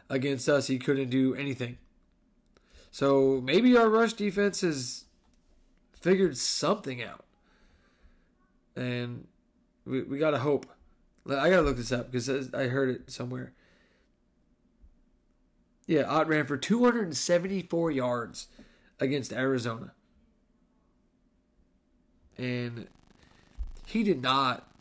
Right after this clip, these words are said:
do that against Notre Dame. He ran for a whopping thirty-three yards against Notre Dame.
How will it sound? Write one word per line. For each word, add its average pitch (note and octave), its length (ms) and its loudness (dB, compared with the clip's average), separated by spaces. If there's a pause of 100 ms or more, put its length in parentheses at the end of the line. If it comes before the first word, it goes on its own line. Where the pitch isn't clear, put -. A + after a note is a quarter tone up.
(120)
do B2 160 0
that B2 400 -4
against B2 500 -8 (200)
Notre A#2 240 -4
Dame. A2+ 280 -10 (1160)
He C3+ 180 -2
ran B2+ 240 -2
for A#2+ 360 -4
a C3 220 -2 (100)
whopping F#3+ 600 4
thirty-three C#3 480 2
yards B2 240 -2
against B2+ 300 -10
Notre A#2+ 180 -10
Dame. - 220 -18